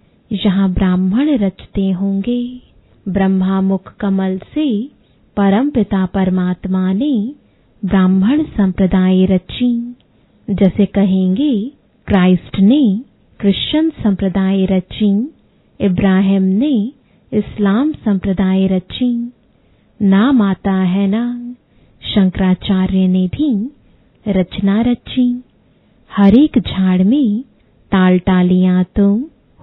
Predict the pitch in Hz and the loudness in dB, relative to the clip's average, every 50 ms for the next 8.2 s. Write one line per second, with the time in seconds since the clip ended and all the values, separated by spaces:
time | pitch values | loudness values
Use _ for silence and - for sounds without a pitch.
0 | - 202 190 185 - - 208 202 220 247 240 240 254 254 254 254 247 247 254 _ | -2 0 0 0 -2 -2 0 2 2 2 0 0 -2 -2 -2 -2 -4 -6 -8 _
1 | _ _ _ _ _ _ _ _ _ _ _ _ - 196 175 - 190 180 170 180 | _ _ _ _ _ _ _ _ _ _ _ _ -4 -2 0 2 2 2 4 2
2 | 185 185 185 185 185 262 294 262 208 208 262 294 - _ _ _ _ _ _ _ | 2 2 2 2 0 0 0 0 0 -2 -4 -6 -12 _ _ _ _ _ _ _
3 | _ - 185 175 202 185 190 185 165 185 196 185 175 196 - - 190 185 180 180 | _ -8 -2 2 2 4 4 2 2 0 -2 0 0 -2 -4 -2 -2 -2 0 0
4 | 196 254 269 247 - - - 185 185 196 220 226 233 240 247 233 220 - _ _ | -2 -2 -4 -4 -6 -6 -4 -2 -2 -2 -2 -2 -4 -6 -8 -12 -16 -18 _ _
5 | _ _ _ _ _ _ _ _ _ - 208 190 180 - 180 175 175 180 180 - | _ _ _ _ _ _ _ _ _ 0 2 2 2 4 2 2 4 2 0 -2
6 | - - 202 185 185 185 - - - 294 285 226 208 254 302 - _ _ _ _ | 0 0 2 2 2 0 -2 -2 -2 0 0 0 -2 -4 -6 -12 _ _ _ _
7 | _ _ - - 196 - - - 202 190 185 175 202 214 269 294 285 - 240 202 | _ _ -4 -4 -2 -2 0 0 2 2 2 2 2 2 2 2 2 4 4 4
8 | 196 190 190 185 | 6 4 2 2